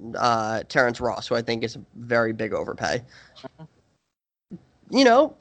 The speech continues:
Speaker 1: defendable signings individually, but as a collective unit, even Dwayne Dedmon, I picked him as, like, one of my major overpay guys. Three-year, forty million is, I guess, fair enough for him.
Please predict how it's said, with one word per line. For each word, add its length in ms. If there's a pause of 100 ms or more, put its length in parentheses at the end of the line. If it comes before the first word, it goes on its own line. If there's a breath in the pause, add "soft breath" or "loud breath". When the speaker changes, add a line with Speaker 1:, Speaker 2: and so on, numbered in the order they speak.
(300)
Speaker 1:
defendable 560
signings 480
individually, 720
but 160
as 180
a 60
collective 480
unit, 340
even 300
Dwayne 260
Dedmon, 420
I 120
picked 260
him 140
as, 80
like, 120
one 120
of 80
my 100
major 400
overpay 440
guys. 500 (560 soft breath)
Three-year, 400
forty 320
million 520
is, 280 (1120)
I 60
guess, 280
fair 320
enough 340
for 220
him. 300